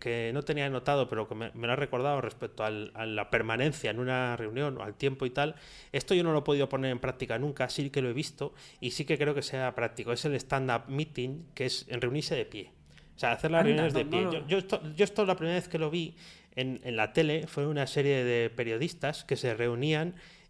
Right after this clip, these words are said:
Speaker 1: eh, en, en, en torno a una mesa, eh, era una serie de Dinamarca, ¿no?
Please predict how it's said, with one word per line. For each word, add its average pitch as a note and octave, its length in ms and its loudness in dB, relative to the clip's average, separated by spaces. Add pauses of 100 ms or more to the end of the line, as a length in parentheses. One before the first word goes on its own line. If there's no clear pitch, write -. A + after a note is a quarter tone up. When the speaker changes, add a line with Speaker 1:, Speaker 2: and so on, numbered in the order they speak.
Speaker 1:
eh, B2 600 2
en, B2+ 120 0
en, B2+ 120 -6
en A#2 80 -4
torno D3 240 0
a - 40 2
una D3 100 0
mesa, D#3+ 400 0
eh, G#2+ 480 -4 (240)
era B2+ 160 0
una B2+ 260 -2
serie D3+ 460 0
de A2+ 100 -2
Dinamarca, G#2 600 -4 (180)
¿no? D#3 140 -8